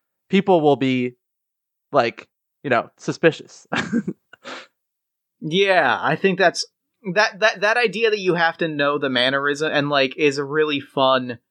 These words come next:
Speaker 2: But, like, this idea that, like, I, and I almo-, uh, the thing that I always love is when wearing a thing, like, changes how the object itself looks.
Speaker 1: Mm.
Speaker 2: And so if you were to, and I think that's also part of, like,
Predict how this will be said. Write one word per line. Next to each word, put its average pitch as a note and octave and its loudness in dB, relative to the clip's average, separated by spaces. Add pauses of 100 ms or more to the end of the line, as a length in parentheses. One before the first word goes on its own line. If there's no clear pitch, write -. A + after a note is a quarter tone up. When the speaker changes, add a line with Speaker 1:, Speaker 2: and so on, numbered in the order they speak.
(500)
Speaker 2:
But, F#3+ 0
like, F3+ 2
this F#3+ 0
idea F3+ 2
that, E3 -2
like, C#3 0 (600)
I, F#3+ 2
and F3+ 4
I F3 2
almo-, G3+ 2
uh, F3+ 2
the F3 2
thing A#3 0
that A3 2
I F3 4
always D3+ 2
love C3+ 0 (160)
is C3 0 (960)
when D#3+ 0
wearing D3+ 0
a D3+ 2
thing, D3 -2
like, C3 0
changes C#3 -2
how C3+ 0
the C3 -4
object B2 -2
itself A#2 -4
looks. F#3 0 (280)
Speaker 1:
Mm. D3 2
Speaker 2:
And E3 2
so F3+ 2
if E3 -6
you F3+ -2
were F#3 2
to, E3 0
and D#3+ 2
I D3+ 2
think E3+ 0
that's F3 0
also E3 2
part D#3 2
of, C#3 -2
like, C3+ 0